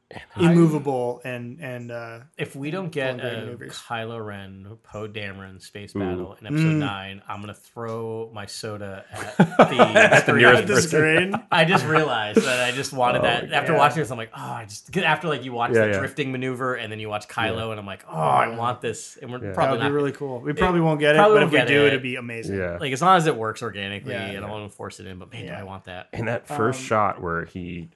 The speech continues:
Speaker 3: uh, blasts off with those two tie fighters, like, the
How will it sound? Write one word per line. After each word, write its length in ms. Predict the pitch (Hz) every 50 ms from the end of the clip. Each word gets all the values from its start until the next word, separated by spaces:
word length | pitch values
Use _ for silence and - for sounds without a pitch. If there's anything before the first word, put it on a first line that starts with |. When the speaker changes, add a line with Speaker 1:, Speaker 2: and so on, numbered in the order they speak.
| - -
Speaker 3:
uh, 160 | 82 76 76
blasts 460 | 80 82 90 78 80 - - - -
off 260 | 87 82 82 80 -
with 80 | 76 76
those 180 | - 82 80 -
two 160 | - - 90
tie 240 | 82 - 87 82 85
fighters, 400 | - - 87 87 82 82 85 82 - - -
like, 160 | 87 - _
the 120 | - -